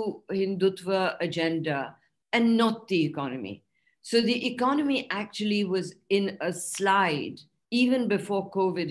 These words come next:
hit. And once covid hit, you know, you can see what's going on with, we went down to m-, minus twenty-three percent the, the growth rate, which is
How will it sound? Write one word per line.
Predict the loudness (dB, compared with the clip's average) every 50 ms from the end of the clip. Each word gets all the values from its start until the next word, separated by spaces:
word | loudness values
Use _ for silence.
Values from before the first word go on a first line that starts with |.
| -6
hit. | -4 -6 -6 -6 -8 -14 -20 -20 _ _ _ _ _ _ -4
And | -2 0 2
once | 2 2 2 0 -2 0 2 4
covid | 4 4 4 4 2 2 2 4 4
hit, | 4 2 2 -4 -10 -16 -20 -20 _ _ _ _ _ _
you | -2 0
know, | 0 2 2
you | 0 0 -2 -2
can | -2 -4 -4 -4
see | -4 -4 -4 -2
what's | -2 -2 -4 -4 -4 -4
going | -2 -2 0 0
on | -2 -2 -2 -2
with, | -4 -4 -6
we | -8 -8 -8 -6 -2
went | -2 0 0 0 0
down | 0 0 0 0 -2
to | -4 -4
m-, | -2 -2 -4 -4 -6 -14 -20 -20 _ -10 -6 -2 0 0
minus | 2 2 2 0 -2 -2 -6 -10 -8 -4
twenty-three | -4 -2 -2 -2 -6 -8 -8 -6 -6 -6 -6 -8
percent | -10 -8 -6 -4 -4 -4 -4 -6 -10 -16 -20 -20 _ -8
the, | -6 -6 -6
the | -6 -6 -4 -2
growth | 0 0 0 -2 -6 -8 -8
rate, | -6 -6 -8 -10 _ _ _ -20 -20 _ _ _ _
which | 0 0 0 2 0
is | -2 -2 -4 -8